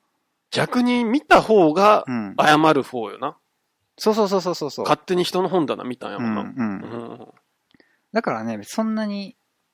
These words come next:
Speaker 2: なんだろうな、言い訳することも必要ない
Speaker 1: うん。
Speaker 2: シチュエーションとしてはね。
Speaker 1: うんうんうん。
Speaker 2: で、それがもし上司のさ、おっさんとかだったら、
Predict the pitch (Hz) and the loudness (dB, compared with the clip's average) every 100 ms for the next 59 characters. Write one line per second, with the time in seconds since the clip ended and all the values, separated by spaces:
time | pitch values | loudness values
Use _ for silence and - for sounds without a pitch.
0 | _ _ _ _ _ _ _ _ _ 139 | _ _ _ _ _ _ _ _ _ -6
1 | 135 110 98 95 95 131 127 127 127 123 | -6 -6 -10 -12 -10 -4 -2 0 -2 -2
2 | 123 - 131 123 - - 160 131 123 95 | -6 -4 -6 -2 -4 0 0 2 0 -2
3 | 90 _ - - 135 123 120 110 95 - | -10 _ -20 -4 0 0 0 -2 -6 -14
4 | 127 110 _ _ _ - - 117 110 - | -16 -16 _ _ _ -20 -10 -8 -6 -8
5 | 104 - - 95 98 120 _ _ _ _ | -10 -12 -12 -14 -14 -20 _ _ _ _
6 | - 143 131 110 117 76 107 101 _ _ | -10 -8 -8 -10 -14 -16 -20 -20 _ _
7 | _ _ _ _ _ _ _ _ 120 127 | _ _ _ _ _ _ _ _ -4 -4
8 | 117 143 175 175 170 - 113 175 285 208 | -2 -4 -2 -2 -4 -6 -4 2 2 2
9 | - 110 98 113 95 - _ _ _ _ | -2 -6 -8 -8 -8 -10 _ _ _ _
10 | _ _ - 110 - - 165 185 202 170 | _ _ -18 -12 -10 -6 -6 -2 2 4
11 | 120 104 _ - 117 139 165 110 90 | 4 2 _ -4 2 6 8 8 2